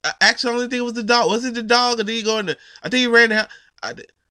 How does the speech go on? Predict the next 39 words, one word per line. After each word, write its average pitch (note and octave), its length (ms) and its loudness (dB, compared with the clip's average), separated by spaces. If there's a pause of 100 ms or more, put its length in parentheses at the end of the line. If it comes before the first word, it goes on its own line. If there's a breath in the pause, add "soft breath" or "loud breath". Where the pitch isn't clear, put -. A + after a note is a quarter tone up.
(1120)
yo, D#3+ 200 4
running A#3 240 0
in A#3 60 -2
the G3+ 60 0
house F#3+ 220 -4
to D#3+ 80 -12
save E3 260 -2
a C#3 40 -4
dog C#3 300 -2
is B2+ 100 -8
kinda D3 260 -4
dangerous A2+ 520 -4
because G#2 320 -8
the G2+ 80 -8
dog's B2+ 400 -4
gonna A2 220 -10
run G#2+ 200 -6
around G#2 480 -4
from B2 320 -8
you G2 240 -8
or G2 140 -8
either, G2+ 200 -10
you D3 160 -8
know, D3+ 200 -6
it, - 40 -14
it's A2 460 -12
the A2+ 240 -12
vari-, C#3+ 360 -6
the A2+ 120 -6
variables, A#2+ 640 -6
but G#2 180 -14
I G#3 120 -6
don't, B2 180 -12
I D#3+ 160 -4
don't A2 100 -6
know, F2+ 100 -10
whatever, F#2+ 300 -8
fuck A2 280 -10
that, F2+ 200 -14